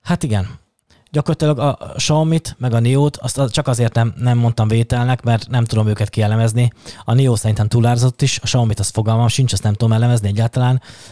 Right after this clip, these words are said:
Viszont a, ebből a, a hat kínai részvényből hirtelenjében négyet, ö, <laughs> én izének, én vételre ajánlnék, hogyha biztonságosabb lenne a, a politikai környezet.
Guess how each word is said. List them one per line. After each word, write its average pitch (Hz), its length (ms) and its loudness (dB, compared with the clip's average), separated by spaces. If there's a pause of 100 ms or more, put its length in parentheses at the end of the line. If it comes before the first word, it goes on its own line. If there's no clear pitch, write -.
Viszont 139 300 -2
a, 131 160 2 (200)
ebből 135 320 0
a, 117 380 2
a 117 120 0 (220)
hat 135 220 -2
kínai 120 320 0
részvényből 131 680 2 (240)
hirtelenjében 117 760 0
négyet, 117 400 0 (320)
ö, 110 400 2 (200)
<laughs> - 240 -14
én 151 200 0
izének, 127 400 0 (200)
én 156 140 2
vételre 139 380 0
ajánlnék, 120 380 2
hogyha 117 180 -2
biztonságosabb 107 640 -2
lenne 101 220 0
a, 104 120 0 (140)
a 98 120 -2
politikai 107 420 0
környezet. 104 440 0